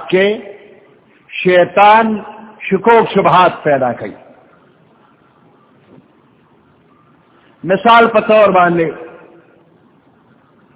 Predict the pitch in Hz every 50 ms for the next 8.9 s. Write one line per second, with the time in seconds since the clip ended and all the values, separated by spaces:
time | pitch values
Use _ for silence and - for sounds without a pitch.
0 | _ _ _ _ _ _ _ _ _ _ _ _ _ _ _ _ _ _ _ _
1 | _ _ _ _ _ _ _ _ _ _ _ _ _ _ _ - 131 147 160 185
2 | 208 226 247 240 - - 214 214 208 202 170 185 226 220 202 - - 196 196 220
3 | 220 - - - - - - - _ _ _ _ _ _ _ _ _ _ _ -
4 | - - 170 185 208 214 220 233 240 240 233 233 233 220 226 226 233 226 226 214
5 | 220 - 220 220 214 214 214 214 208 196 202 208 214 208 202 - 226 220 202 -
6 | - - - - - - - - - - - _ _ _ _ _ _ _ _ -
7 | 127 151 170 190 196 190 190 170 196 208 208 208 208 202 202 214 220 226 - -
8 | - - - - - - - - 175 175 175 - 208 202 202 190 190 202